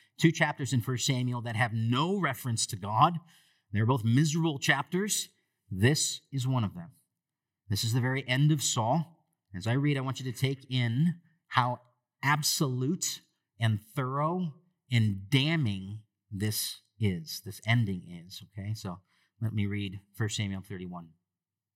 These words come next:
The Philistines fought against Israel, and Israel's men fled from them and were killed on Mount Gilboa.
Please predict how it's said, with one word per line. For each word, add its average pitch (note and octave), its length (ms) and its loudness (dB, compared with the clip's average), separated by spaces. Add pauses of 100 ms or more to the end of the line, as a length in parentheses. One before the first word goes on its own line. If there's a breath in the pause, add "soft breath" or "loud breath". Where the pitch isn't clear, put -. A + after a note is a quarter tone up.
(1300)
The B2 80 8
Philistines C#3 840 2
fought C#3 360 2
against C3 260 -2
Israel, A#2+ 340 -2
and A2+ 100 -2
Israel's A#2 340 -4
men A2+ 180 -2
fled A#2 360 -4
from A2 200 -4
them G#2+ 240 -2
and G2+ 120 -6
were G2+ 100 -12
killed A#2+ 340 -4
on G2+ 100 -4
Mount G#2+ 320 -6
Gilboa. G#2+ 520 -4